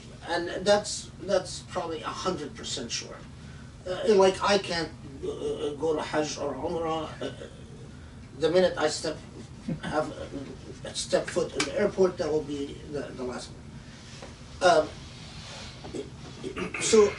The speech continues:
effectively, your new society is the U S. You're, you're, you're, you're, inshallah,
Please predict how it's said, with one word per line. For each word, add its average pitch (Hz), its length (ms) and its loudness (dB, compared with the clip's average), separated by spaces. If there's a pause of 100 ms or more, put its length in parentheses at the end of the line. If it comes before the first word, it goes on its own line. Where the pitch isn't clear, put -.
(520)
effectively, 165 960 4 (120)
your 208 340 4
new 185 720 2
society 139 760 0 (640)
is 180 220 2
the 160 100 0
U 156 220 2
S. - 440 -8
You're, 147 240 4
you're, 143 380 2
you're, 143 400 2
you're, 139 320 4 (520)
inshallah, 151 760 4